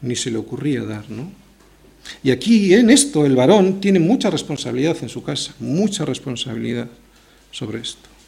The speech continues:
No digas que no te lo advertí, y no esperes a que sea demasiado tarde, ¿no? Y tus hijos te avergüencen por el camino. No se trata de decir, "Señor, Señor",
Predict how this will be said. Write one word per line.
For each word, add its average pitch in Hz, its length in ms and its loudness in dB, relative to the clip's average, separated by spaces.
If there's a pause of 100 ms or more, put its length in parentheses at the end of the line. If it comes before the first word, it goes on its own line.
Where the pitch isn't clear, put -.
(580)
No 165 120 4
digas 220 240 6
que 185 100 2
no 190 80 4
te 190 80 0
lo 156 100 6
advertí, 135 520 0 (920)
y 139 80 0
no 139 100 4
esperes 170 400 0
a 139 60 -6
que 131 80 -6
sea 143 180 0
demasiado 131 500 -2
tarde, 120 320 -2
¿no? 156 140 -2
Y 135 80 -4
tus - 260 -8
hijos 190 260 -6
te 156 80 -6
avergüencen 139 520 -4
por 131 160 -6
el 123 120 -4
camino. 160 420 -8 (1400)
No 180 100 2
se 208 120 2
trata 233 320 2
de 185 100 6
decir, 202 340 0
"Señor, 214 480 0
Señor", 208 600 2